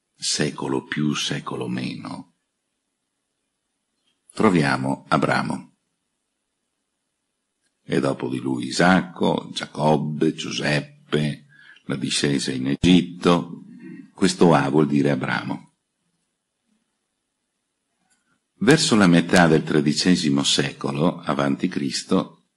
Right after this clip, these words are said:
abbiamo l'Esodo, quella M è Mosè. Questo è il padre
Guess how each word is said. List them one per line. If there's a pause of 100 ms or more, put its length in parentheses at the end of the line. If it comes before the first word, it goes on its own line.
(560)
abbiamo
l'Esodo,
quella
M
è
Mosè. (1900)
Questo
è
il
padre